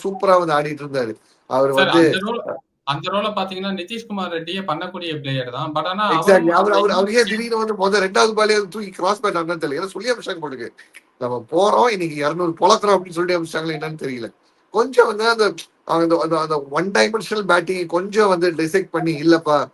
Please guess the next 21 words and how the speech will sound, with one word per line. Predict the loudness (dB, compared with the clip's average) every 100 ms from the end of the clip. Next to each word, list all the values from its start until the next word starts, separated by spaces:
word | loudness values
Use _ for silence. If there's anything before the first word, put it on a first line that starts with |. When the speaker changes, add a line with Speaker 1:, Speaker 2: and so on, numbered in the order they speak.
| -16 -10 -2
Speaker 1:
கொஞ்சம் | 0 0 0
நிதானிச்சு | 2 2 4 2
ஆடு, | 2 2 0 -2
கொஞ்சம் | -6 -4 -4 0
பொறுத்து | 2 4 4
ஆடு" | 2 2 -2 -6 -10 _ _ -10
அப்படின்னு | 0 0
சொல்லி | 2 0
கொஞ்சம் | 0 0 -2 -4
கண்ட்ரோல் | -2 -2
பண்ணலாம். | -2 -4 -8 -12 _ -6
அவங்களுதே | -2 0 0 0 0
வந்து | 0 2
அந்த | 0 0
ஜீஷன் | 0 -2 -2 -2
அன்சாரிங்க | -2 0 0 0 -2
அந்த | -2
பவுலர் | -2 2 2 2 0
போட்டதுனால | 0 2 0 0 0
தான் | 0 0
வந்து | 2 2 2 2